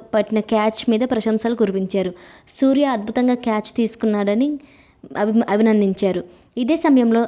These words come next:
టీమిండియా విజయోత్సవ ర్యాలీని కూడా విజయవంతం చేసిన ముంబై పోలీసులు సైతం మహారాష్ట్ర సీఎం అభినందించారు. అనంతరం ప్రపంచ కప్ జట్టులోని ముంబై ఆటగాళ్లను ఆయన తన నివాసానికి ఆహ్వానించారు. అక్కడ కెప్టెన్ రోహిత్ శర్మతో పాటు సూర్యకుమార్ యాదవ్,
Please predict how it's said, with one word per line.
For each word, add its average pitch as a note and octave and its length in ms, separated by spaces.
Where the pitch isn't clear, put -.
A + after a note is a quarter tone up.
టీమిండియా B3 420
విజయోత్సవ A3+ 520
ర్యాలీని G#3 400
కూడా G3+ 320
విజయవంతం A3 640
చేసిన G#3 240
ముంబై B3 260
పోలీసులు A#3 440
సైతం A3 400
మహారాష్ట్ర A3 380
సీఎం G#3 340
అభినందించారు. F#3+ 800
అనంతరం C4 500
ప్రపంచ A#3 420
కప్ A3+ 460
జట్టులోని G#3+ 560
ముంబై B3 260
ఆటగాళ్లను A3 640
ఆయన G#3+ 160
తన A3 120
నివాసానికి G#3+ 680
ఆహ్వానించారు. G3+ 680
అక్కడ B3 220
కెప్టెన్ B3+ 440
రోహిత్ A3+ 200
శర్మతో A#3 300
పాటు G3+ 420
సూర్యకుమార్ A3+ 480
యాదవ్, G3+ 300